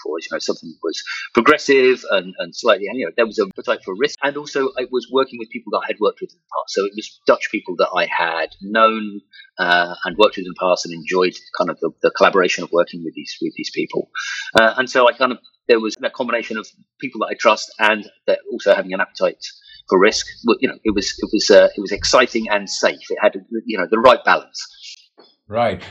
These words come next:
Speaker 2: 'cause you knew it in a way, you knew the people in a way, you knew the country in
Speaker 1: Yeah.
Speaker 2: a way,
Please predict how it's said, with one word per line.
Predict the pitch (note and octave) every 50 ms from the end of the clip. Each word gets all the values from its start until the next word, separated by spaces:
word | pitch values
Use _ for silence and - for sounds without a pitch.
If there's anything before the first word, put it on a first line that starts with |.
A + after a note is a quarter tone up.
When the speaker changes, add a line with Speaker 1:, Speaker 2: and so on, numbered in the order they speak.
| -
Speaker 2:
'cause | - D3 -
you | B2 A#2+
knew | A2+ A#2 C3+ C#3+
it | D#3 D3+
in | D3+ C#3+
a | D3
way, | D3 C#3 C#3 C#3
you | C3 A2+ G#2
knew | G#2 A2 A2
the | G#2 F#2+
people | F#2 - C#3 C#3 - D3 C#3
in | C#3 B2+ B2+
a | B2
way, | A#2+ A#2+ A#2 A#2+ A#2
you | A#2 G#2+ G2
knew | G#2 A2
the | G#2+ -
country | - - A#2+ C3 D3+ - - F3
in | E3+
Speaker 1:
Yeah. | - E3
Speaker 2:
a | D#3+
way, | D#3+ D#3 D#3+ D#3 D#3+ D#3 D#3